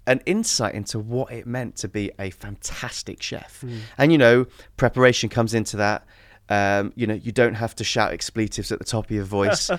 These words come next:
Speaker 2: <laughs>
Speaker 1: You know,
Speaker 2: Really?
Speaker 1: like,
Speaker 2: I
Speaker 1: like
Speaker 2: thought
Speaker 1: we
Speaker 2: you
Speaker 1: see,
Speaker 2: did. I
Speaker 1: like
Speaker 2: mean,
Speaker 1: we see on telly.
Speaker 2: every T V chef that I watch, and I do confess I do enjoy watching a couple of them with the particularly <laughs> bad language, but I still find it incredibly entertaining. There you go, confession time. But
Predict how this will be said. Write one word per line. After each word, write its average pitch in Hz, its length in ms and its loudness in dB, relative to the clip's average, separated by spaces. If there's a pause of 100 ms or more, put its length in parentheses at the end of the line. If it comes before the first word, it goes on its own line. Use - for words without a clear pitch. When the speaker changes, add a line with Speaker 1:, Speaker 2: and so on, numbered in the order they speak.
Speaker 2:
<laughs> - 160 -6
Speaker 1:
You 123 80 0
know, 110 100 6
Speaker 2:
Really? - 180 8
Speaker 1:
like, 247 40 8
Speaker 2:
I - 60 8
Speaker 1:
like 143 180 10
Speaker 2:
thought 151 80 10
Speaker 1:
we 156 80 8
Speaker 2:
you 156 60 10
Speaker 1:
see, 240 180 10
Speaker 2:
did. 143 160 10
I - 20 6
Speaker 1:
like 170 120 12
Speaker 2:
mean, 190 100 10
Speaker 1:
we 156 60 6
see 160 180 6
on 143 140 8
telly. 139 260 10
Speaker 2:
every 233 340 6
T 196 240 4
V 180 160 4
chef 214 360 4
that 156 80 4
I 147 100 6
watch, 165 400 6
and 151 120 2
I 147 80 6
do 151 180 2
confess 139 340 0
I 135 60 -2
do 135 140 0
enjoy 131 260 0
watching 131 260 -4
a 123 40 -4
couple 131 260 -8
of 120 100 -4
them 120 40 -6
with 127 140 -4
the 123 80 -12
particularly 135 400 -4
<laughs> - 140 -4
bad 143 180 6
language, 139 400 2
but 143 60 2
I 143 100 4
still 185 320 6
find 143 240 4
it 107 60 2
incredibly 135 400 0
entertaining. 127 640 -4
There 143 100 4
you 131 80 4
go, 110 120 -2
confession 135 460 -2
time. 107 240 -6 (300)
But 190 280 8